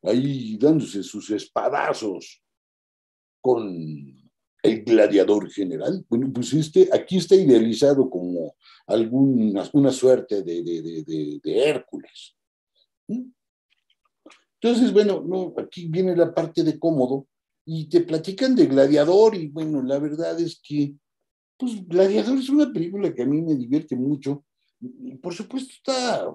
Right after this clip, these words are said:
se hace fuera de la basílica, pero no importa, vale la pena, vale la pena. Entrémosle. Oigan,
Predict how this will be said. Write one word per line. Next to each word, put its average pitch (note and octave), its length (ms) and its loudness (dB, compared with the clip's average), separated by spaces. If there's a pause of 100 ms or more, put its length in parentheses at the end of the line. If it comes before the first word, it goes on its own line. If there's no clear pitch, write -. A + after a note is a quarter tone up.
se - 160 -10
hace D3 200 -4
fuera E3 260 0
de E3+ 120 2
la F3 100 4
basílica, G#3 680 -2
pero C#4 200 -4
no D#4 100 -2
importa, E4 640 -4
vale C#4+ 240 2
la G3 240 -4
pena, C3+ 300 -4
vale D3 280 -10
la A2+ 200 -14
pena. - 180 -4
Entrémosle. A3 580 4
Oigan, E4 380 6